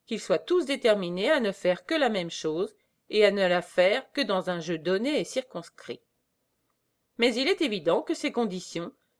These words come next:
ne seront pas exactement remplies si nous substituons dix mille abeilles à ces dix mille automates, et je ne conçois pas comment monsieur de Buffon ne s'en est pas aperçu. Est-il si difficile de découvrir que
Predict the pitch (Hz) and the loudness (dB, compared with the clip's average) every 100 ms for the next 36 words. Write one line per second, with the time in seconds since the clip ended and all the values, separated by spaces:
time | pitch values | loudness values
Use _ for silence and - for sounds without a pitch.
0 | _ 214 214 277 269 262 339 277 233 226 | _ -4 0 2 2 2 2 2 0 0
1 | 214 208 302 262 214 - 165 175 - _ | 2 2 4 4 2 0 -10 -12 -14 _
2 | _ _ - 285 294 233 214 - 330 - | _ _ -10 -4 -4 -2 -2 -2 -6 -6
3 | 269 233 233 196 156 175 320 285 220 175 | -8 -8 -4 -4 -4 -2 0 2 2 4
4 | 185 180 151 - _ - 165 - 156 247 | 4 4 0 -10 _ -8 -6 -4 -4 0
5 | 277 240 - 170 160 180 - - _ _ | 2 2 2 -2 0 0 0 -6 _ _
6 | _ - 175 220 220 285 349 - 294 277 | _ -10 -4 -2 0 0 -2 -2 -2 2
7 | 214 - 302 262 190 175 277 - 220 294 | 0 2 2 2 0 0 -2 -2 -2 -2
8 | 185 175 - 185 277 _ _ - 196 202 | -4 -8 -8 -8 -8 _ _ -10 -6 -4
9 | 180 185 - - 208 175 - - 135 - | -4 0 2 4 2 0 -6 -12 -16 -18
10 | _ _ _ _ - 240 - 226 180 330 | _ _ _ _ -4 -4 -2 -4 -2 -2
11 | 294 294 302 277 240 190 170 170 262 302 | -2 -2 -2 -2 -4 -4 -2 -4 -4 -4
12 | 233 233 190 - - 220 | 0 2 0 -2 0 2